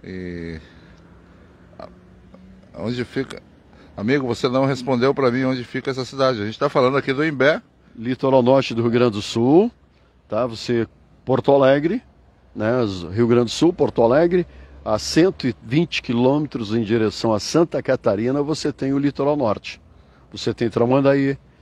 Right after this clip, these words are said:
Speaker 2: tem Osório, tem todas as praias. São vinte e três cidades.
Speaker 1: É, nós estamos falando da Feira do Peixe em Tramandaí e em Imbé.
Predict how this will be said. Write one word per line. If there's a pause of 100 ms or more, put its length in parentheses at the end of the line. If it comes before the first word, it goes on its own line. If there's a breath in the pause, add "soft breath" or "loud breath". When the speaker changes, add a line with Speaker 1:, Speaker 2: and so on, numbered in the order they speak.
(120)
Speaker 2:
tem
Osório,
tem
todas
as
praias.
São
vinte
e
três
cidades. (440)
Speaker 1:
É,
nós
estamos
falando
da
Feira
do
Peixe (720 loud breath)
em
Tramandaí
e
em
Imbé.